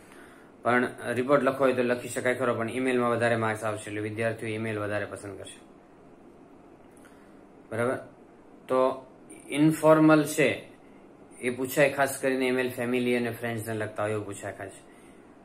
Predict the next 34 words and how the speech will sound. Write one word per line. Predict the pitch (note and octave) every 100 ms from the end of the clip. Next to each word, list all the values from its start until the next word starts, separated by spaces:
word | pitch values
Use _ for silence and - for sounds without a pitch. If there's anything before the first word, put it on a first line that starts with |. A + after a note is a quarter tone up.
| -
પછી | A2+ A#2
picture | C3 C3 D3+ C#3
description, | C3+ - D3 - C#3+ C3+
picture | C3+ A#2 - D3
ઉપરથી | C#3 B2 C3 C#3 C3+ - - - - -
તમારે | B2+ C3+ C3 C3+ - - - - - - - C3
દસ | C#3 C#3+
થી | D#3
પંદર | C#3 C#3 C#3
વાક્યો | C3 B2+ C3
લખવાના | B2 C3 C3+ C3
છે. | B2+ C3+ - - - - - -
પહેલા | C3 C3+
તો | C3+
એમ | C3
કહેવાનું, | C3+ C3
"This | A2+ C3 C3
is | C3
a | B2+
picture | C3 C3 C#3
of | B2+ B2+ A#2
a |
garden," | A#2+ B2 B2+ B2+ - - - -
કે |
જે | A2 B2
હોય | A#2+
તે, | G#2 - - - - - - - -
બરાબર? | B2+ C#3+ - - -
પછી | A#2+ - C#3+ C3+ - B2+
"It |
is | C#3
nice, | B2 B2+ C3 B2+
it | B2+
is | B2